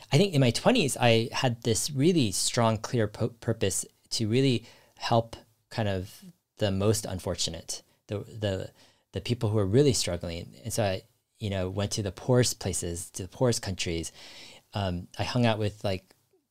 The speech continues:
the hardest hit. Like, I was making friends volunteering at a, at a drug addict center for teens.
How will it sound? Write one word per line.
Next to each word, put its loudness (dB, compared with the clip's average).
the -16
hardest 2
hit. -6
Like, -4
I 0
was -4
making -2
friends -4
volunteering 0
at -2
a, -4
at -4
a 0
drug 2
addict -6
center -6
for -8
teens. -4